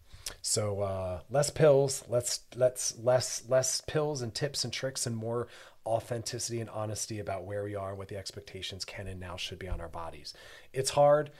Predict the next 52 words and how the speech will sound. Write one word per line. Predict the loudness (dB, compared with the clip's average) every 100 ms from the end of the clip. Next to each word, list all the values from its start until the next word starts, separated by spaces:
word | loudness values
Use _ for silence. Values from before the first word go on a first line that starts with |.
| -20 -12
it's | -10
clunky, | -2 -2 -2 -4
it | -2
doesn't | -2 -2
always | -4 -4 -4
feel | -2
great, | -2 -4 -8 -6
but | -8 -6
we | -8
have | -8 -8
to | -8
work | -8 -8 -8
with | -10 -10 -14
who | -12
we | -8
are | -6 -6
and |
how | -8 -6
we | -4
are. | -4
That's | -4 -8
being | -8 -8
sex | -6 -6 -6 -8
positive | -6 -6 -6 -8
and | -6
also | -6 -6
body | -6 -8
positive. | -10 -12 -14 -16 -18 -20 -20 -20 -10
It's | -8
very | -2 -2
body | 0 0 -2
negative | -4 -4 -6 -8 -10 -14 -16
to | -6
shame | -2 0 0 -2
your | -4
body | -8 -8 -10 -12 _
and | -10
to | -4
expect | -2 -2 -6
it | -10
to | -10
do | -8 -8
things | -6 -8 -8
it | -12
can't | -10 -8 -10 -10 -6
do | -2
anymore | -2 -6 -8 -6 -6 -8 -14 -20 -20 -6
and | -4 -2 -2
to | 0
have | 0 -2
a |
vision | -2 -2 0 -4 -4 -6